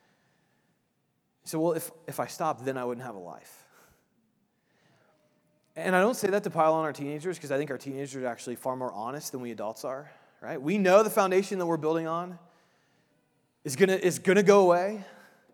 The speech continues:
but then we wouldn't have a life, right? So we keep building on the sand, hoping it will stand the test of time, and it won't.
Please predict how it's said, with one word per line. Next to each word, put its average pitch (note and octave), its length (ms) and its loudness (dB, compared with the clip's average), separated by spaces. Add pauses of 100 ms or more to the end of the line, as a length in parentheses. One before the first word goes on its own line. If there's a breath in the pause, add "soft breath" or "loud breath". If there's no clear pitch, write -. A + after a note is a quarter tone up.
(1200)
but D3 120 -6
then F3+ 100 0
we F#3 60 -2
wouldn't F#3+ 180 -4
have F3+ 120 -10
a E3 40 -10
life, C#3 500 -12 (280)
right? A#2 220 -18 (1080)
So - 120 -14
we C#3 80 -4
keep E3 220 -10
building B2 420 -6
on A#2+ 140 -16
the A2+ 80 -14
sand, A2+ 300 -14
hoping B2 580 -6 (840 soft breath)
it C#3 60 -10
will C3+ 140 -8
stand B2 320 -8
the A#2 40 -12
test - 420 -10
of G#2+ 60 -18
time, D#3 200 -8
and D3 40 -6
it D3 60 -2
won't. D3 240 -8